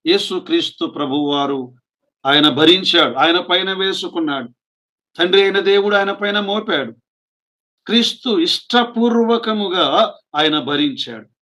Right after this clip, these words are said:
నేడు ఆయన మన ఎడల కృప చూపించాడు, మన శిక్షను తప్పించాడు, కృప ద్వారా రక్షణను అనుగ్రహించాడు.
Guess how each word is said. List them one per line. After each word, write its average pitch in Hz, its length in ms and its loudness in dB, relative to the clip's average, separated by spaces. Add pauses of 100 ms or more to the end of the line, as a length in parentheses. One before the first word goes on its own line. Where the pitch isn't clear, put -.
(920)
నేడు 147 640 0 (840)
ఆయన 147 600 4 (840)
మన 151 140 -4
ఎడల 156 260 0
కృప 226 280 -4 (240)
చూపించాడు, 143 760 -6 (720)
మన 156 100 -2
శిక్షను 226 580 4
తప్పించాడు, 160 760 0
కృప 202 240 -2
ద్వారా 190 760 4 (760)
రక్షణను 208 480 2
అనుగ్రహించాడు. 131 920 -4